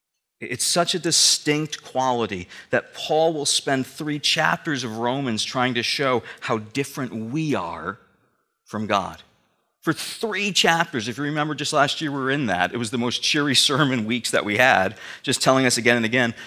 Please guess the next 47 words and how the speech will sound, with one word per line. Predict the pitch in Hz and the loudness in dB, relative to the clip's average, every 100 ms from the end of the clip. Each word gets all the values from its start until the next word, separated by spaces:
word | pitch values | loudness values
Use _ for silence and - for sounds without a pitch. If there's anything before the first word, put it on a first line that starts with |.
| - - | -20 -2
"By | 170 | 2
the | 170 | 4
way, | 147 | 4
you | |
guys | 139 143 | 4 2
are | 135 | 2
sinners. | - 123 127 147 - - - - _ _ - | 0 2 0 0 -4 -6 -12 -20 _ _ -2
By | 147 | 4
the | |
way, | 143 | 4
you | 120 | 4
don't | 110 123 127 | 4 4 6
act | 131 135 143 | 4 4 4
like | 131 | 2
God. | 131 127 131 139 - - | 6 6 6 2 -12 0
Yeah, | 185 | 4
you | 156 127 | 4 4
wrong | 120 123 131 | 2 2 2
each | 131 123 120 | 0 0 4
other. | 113 127 | 4 4
Yep, | 123 127 - | 4 2 2
you | 110 | -2
worship | 110 127 - 143 | 0 0 0 -2
yourselves. | 131 120 139 120 113 - - | -2 0 4 4 4 -2 -8
There's | - 101 | -6 -6
none | 104 113 143 | 2 4 6
righteous, | 139 135 135 - 135 | 6 6 4 0 0
no, | 113 113 135 | 0 2 4
not | 139 139 117 | 6 6 4
one." | 120 117 117 - - - - _ _ _ | 2 4 2 -4 -18 -20 -20 _ _ _
It's | - | 2
amazing | 151 196 165 113 | 6 6 6 4
offering | 131 131 143 127 | 4 4 0 0
stayed | - 110 101 | 2 2 4
up, | 104 - | 2 0
but | - 101 | -2 0
I | |
appreciated | 98 - 107 - 104 95 | 0 0 -4 0 0 0
your | 95 | 0
guys' | 95 95 | 2 2
faithfulness | - 113 110 92 92 98 | 2 0 0 -6 -6 -6
in | |
that. | 95 92 - - - | -2 -4 -4 -2 4
But, | 143 147 127 | 4 2 -4
but | 156 - - | -2 -2 -4
the | 147 | -2
creation | - - 175 170 180 226 - - 117 107 | 2 2 4 6 6 4 2 2 0 0